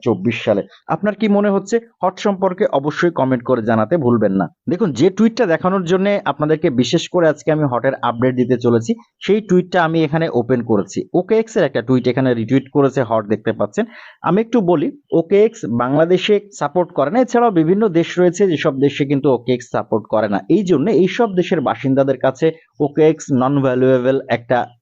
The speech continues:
ক্রিপ্টো এক্সচেঞ্জ, কিন্তু বিশ্বব্যাপী র্যাঙ্কিং এর ক্ষেত্রে ওকেএক্স কিন্তু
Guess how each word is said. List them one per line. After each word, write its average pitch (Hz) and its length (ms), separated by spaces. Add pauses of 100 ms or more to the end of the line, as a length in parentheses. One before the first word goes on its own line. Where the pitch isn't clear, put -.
ক্রিপ্টো 185 440
এক্সচেঞ্জ, 117 580
কিন্তু 226 440 (200)
বিশ্বব্যাপী 214 600
র্যাঙ্কিং 208 440
এর 185 80
ক্ষেত্রে 123 500
ওকেএক্স 220 480
কিন্তু 220 340